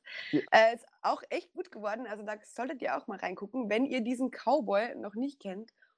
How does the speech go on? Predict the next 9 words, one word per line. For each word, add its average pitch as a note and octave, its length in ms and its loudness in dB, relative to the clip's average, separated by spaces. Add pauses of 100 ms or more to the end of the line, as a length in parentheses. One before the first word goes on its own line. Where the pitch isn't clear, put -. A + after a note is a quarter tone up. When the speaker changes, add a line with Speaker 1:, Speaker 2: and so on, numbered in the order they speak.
Speaker 2:
oder D#4 260 4
kennt B3 400 -10
und A#3 160 -10
feiert, A3 460 -4 (320)
dann G#3+ 160 -6
auf G#3 140 -8
jeden G#3+ 160 -2
Fall G#3 100 -10
vorbeischauen. F#3+ 540 -8